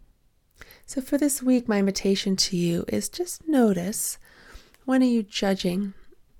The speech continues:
yourself? When are you rejecting little s-, parts of yourself? And see if you can invite them back into your heart. If you relate to the image of a line behind you of, of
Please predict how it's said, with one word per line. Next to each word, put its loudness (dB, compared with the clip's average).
yourself? -6
When 0
are 2
you 0
rejecting 0
little -6
s-, -10
parts 4
of -6
yourself? -8
And -8
see 0
if 0
you 0
can -2
invite 0
them -6
back -8
into -2
your -4
heart. -10
If -4
you 4
relate 4
to -4
the -2
image 0
of -4
a -6
line -2
behind -6
you -4
of, -8
of -8